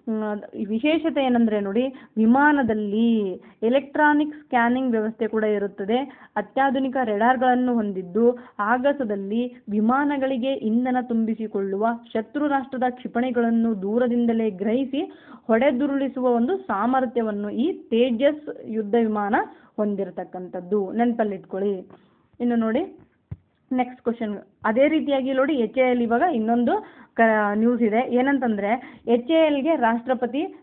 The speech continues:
ದ್ರೌಪದಿ ಮುರ್ಮು ಅವರು ಭೇಟಿ ಮಾಡಲಿದ್ದಾರೆ. ಏನಕ್ಕಂದ್ರೆ ನೋಡಿ, ಇಲ್ಲಿ ರಾಷ್ಟ್ರಪತಿ ಹುದ್ದೆಗೇರಿದ ಬಳಿಕ ಮೊದಲ ಬಾರಿಗೆ ಕರ್ನಾಟಕಕ್ಕೆ ಆಗಮಿಸಿರುವ ದ್ರೌಪದಿ ಮುರ್ಮುರವರು ಹಿಂದೂಸ್ತಾನ್ ಏರೋನಾಟಿಕ್ಸ್ ಲಿಮಿಟೆಡ್ಗೆ ಆವರಣದಲ್ಲಿ ಅವರು ಸ್ಥಾಪಿಸಿರುವ ನೋಡಿ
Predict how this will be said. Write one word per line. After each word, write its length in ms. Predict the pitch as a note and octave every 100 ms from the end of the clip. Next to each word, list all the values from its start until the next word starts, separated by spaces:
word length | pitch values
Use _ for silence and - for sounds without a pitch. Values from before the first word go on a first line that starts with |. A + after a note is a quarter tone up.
| G3+
ದ್ರೌಪದಿ 500 | A3+ B3+ B3+ D4 D4+
ಮುರ್ಮು 500 | D4 A#3+ A#3+ B3 A#3
ಅವರು 360 | G3+ C#4 F#4+ -
ಭೇಟಿ 460 | G3 G#3 G3+ D4 - - -
ಮಾಡಲಿದ್ದಾರೆ. 1040 | G#3+ G#3 G3+ F#3+ F#3+ F#3+ G#3 F#3+ G#3+ A#3+ -
ಏನಕ್ಕಂದ್ರೆ 540 | C#4+ D#4 D#4 D4 D4
ನೋಡಿ, 280 | C#4 C4+ C#4
ಇಲ್ಲಿ 240 | C4+ D#4+
ರಾಷ್ಟ್ರಪತಿ 680 | C#4+ G#3+ A3+ - C#4+ C#4 C4+
ಹುದ್ದೆಗೇರಿದ 600 | C4 G#3 A#3+ A#3 A#3 A3+ A3+
ಬಳಿಕ 320 | F#3+ F#3 G#3+ C#4+
ಮೊದಲ 360 | A#3 G3+ A#3+ C#4+
ಬಾರಿಗೆ 380 | B3 B3 A#3+ A#3+
ಕರ್ನಾಟಕಕ್ಕೆ 680 | A3 G3+ A3+ A3 G#3+ G3+ A3
ಆಗಮಿಸಿರುವ 680 | F#3 G3 A#3+ C4 C4 A3+
ದ್ರೌಪದಿ 480 | G3+ G3 G#3+ C4+ C#4+
ಮುರ್ಮುರವರು 840 | C4+ A#3+ A3 G3 F#3+ F#3+ G#3 A#3 F#3+ - - -
ಹಿಂದೂಸ್ತಾನ್ 720 | C#4 D4 E4+ D#4+ D#4+ D#4+ D4+
ಏರೋನಾಟಿಕ್ಸ್ 600 | A#3+ A#3+ B3+ B3 B3 -
ಲಿಮಿಟೆಡ್ಗೆ 840 | A#3 G#3+ G#3 G3+ F#3 B3+ F#4+ - -
ಆವರಣದಲ್ಲಿ 640 | G#3 A3+ C4+ C4 A3 G#3+ C#4+
ಅವರು 280 | A3 G#3+ D4
ಸ್ಥಾಪಿಸಿರುವ 800 | - A#3+ D#4+ B3+ A#3 G3+ G3 A3 G#3
ನೋಡಿ 240 | A#3 G#3+